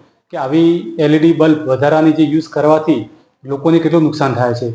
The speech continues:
કેટલા લોકોના જીવ જોખમાય છે. જો આ બાબતે પબ્લિકની અંદર જ અવેરનેસ આવે એવું ઈચ્છનીય છે અને આર ટી ઓ ભરૂચ હંમેશા પબ્લિક અવેરનેસ માટે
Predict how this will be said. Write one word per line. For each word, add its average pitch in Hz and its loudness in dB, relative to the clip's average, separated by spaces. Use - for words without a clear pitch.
કેટલા 156 -2
લોકોના 160 2
જીવ 147 0
જોખમાય 135 -2
છે. 117 -6
જો 143 0
આ 160 2
બાબતે 156 2
પબ્લિકની 170 2
અંદર 185 4
જ 196 2
અવેરનેસ 175 2
આવે 151 2
એવું 170 2
ઈચ્છનીય 160 2
છે 165 -2
અને - -12
આર 135 0
ટી 156 0
ઓ 151 4
ભરૂચ 143 2
હંમેશા 135 -2
પબ્લિક 151 -2
અવેરનેસ 151 2
માટે 147 2